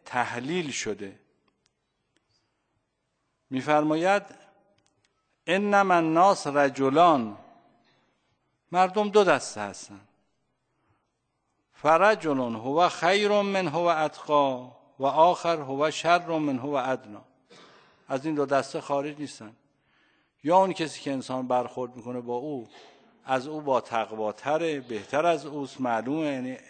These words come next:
اقدامات و برنامه‌هایی داره که از او بهتره، یا نه، شخص گناهکاری است، مثل همین نمونه‌ای که عرض کردم، پستره.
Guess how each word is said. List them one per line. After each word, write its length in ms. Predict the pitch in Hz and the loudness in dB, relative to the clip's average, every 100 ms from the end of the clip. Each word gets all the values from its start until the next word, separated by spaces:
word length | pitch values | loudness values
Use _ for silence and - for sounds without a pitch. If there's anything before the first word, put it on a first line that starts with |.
| _ _ _ _ - 143 139 131 131 | _ _ _ _ -20 -14 -10 -10 -10
اقدامات 640 | 123 120 123 123 147 160 143 | -12 -6 -2 0 2 0 -4
و 60 | |
برنامه‌هایی 640 | 120 117 113 117 113 151 151 | -4 -4 -4 -4 -4 -4 -6
داره 200 | 147 135 | -8 -8
که 120 | 127 | -10
از 140 | 113 | -10
او 80 | 139 | -8
بهتره، 640 | 135 95 139 151 156 143 _ _ _ _ _ _ _ _ _ _ _ _ | -8 -8 -4 -2 -2 -8 _ _ _ _ _ _ _ _ _ _ _ _
یا 300 | 151 180 214 | 0 4 4
نه، 460 | 208 220 190 156 - - _ _ - | 6 2 2 -4 -14 -20 _ _ -10
شخص 380 | - 185 - | 0 0 0
گناهکاری 720 | 160 139 139 131 127 160 180 | -8 -2 0 0 -2 -4 -4
است، 140 | 175 156 | -4 -12
مثل 160 | 135 | -6
همین 320 | 147 147 147 147 _ | -4 -4 -8 -12 _
نمونه‌ای 420 | 127 120 120 127 123 | -10 -6 -6 -6 -8
که 120 | 120 | -10
عرض 280 | 110 98 - | -12 -14 -18
کردم، 380 | 104 98 117 _ _ _ _ _ _ _ | -18 -20 -20 _ _ _ _ _ _ _
پستره. 580 | 120 120 - - 107 | -4 -4 -8 -10 -10